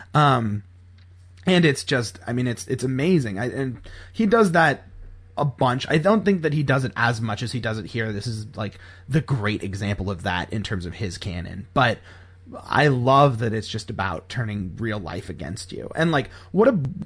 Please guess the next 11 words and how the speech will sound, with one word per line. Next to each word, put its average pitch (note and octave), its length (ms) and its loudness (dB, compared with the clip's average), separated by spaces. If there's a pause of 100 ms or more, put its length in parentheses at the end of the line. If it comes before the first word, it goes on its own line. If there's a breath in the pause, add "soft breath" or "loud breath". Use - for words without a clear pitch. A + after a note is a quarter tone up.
there F3+ 280 0
is F3 280 4
no E3 180 4
<laughs> D#3+ 140 0
better D#3 260 0
statement C#3+ 580 -4
for D3 140 0
a C#3+ 60 0
show B2+ 440 -2 (260 loud breath)
that D3+ 180 4
is C#3 200 4